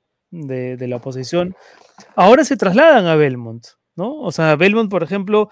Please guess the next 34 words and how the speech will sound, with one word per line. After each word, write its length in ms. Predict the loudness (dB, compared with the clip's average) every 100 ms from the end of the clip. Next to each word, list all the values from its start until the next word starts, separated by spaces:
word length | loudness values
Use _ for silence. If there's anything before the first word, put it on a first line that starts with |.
| _ _ 0
de-, 180 | 0
decía 420 | 2 0 0 2 4
en 80 | 2
este 340 | 0 0 4
audio, 520 | 4 2 0 -2 -4 _ _ _ _ _ _ _
se 160 | -4 -2
refería 640 | -2 -2 -2 2 2 2
a 240 | -2 -4 -6
los 220 | -4 -6
caviares 640 | -6 -6 -2 -2 0 -2
como 220 | -6 -8 -8
un 80 | -6
sector 540 | -10 -6 -4 -2 -4 _ _ _
que 140 | -6 -6
promueve 460 | -4 -4 0 0 0
el 80 |
matrimonio 560 | -2 -6 -6 -6 -4 -2
gay, 480 | 0 0 0 -4 -14
como 260 | -16 -14 -12
si 140 | -8
esa 180 | -6 -6
no 140 | -6
fuese 540 | -2 0 0 0 -2 -4 _ _ -6
una 240 | -2 0
conquista 600 | 0 -4 -4 -4 -4 -4
social 480 | -6 -6 -2 -2 -2
por 160 | -6
la 140 | -6 -4
que, 240 | -4 -6 _
a 80 | -4
la 100 | -2
que 80 | 0
deberían 320 | 0 0 0
aspirar 480 | -4 0 2 0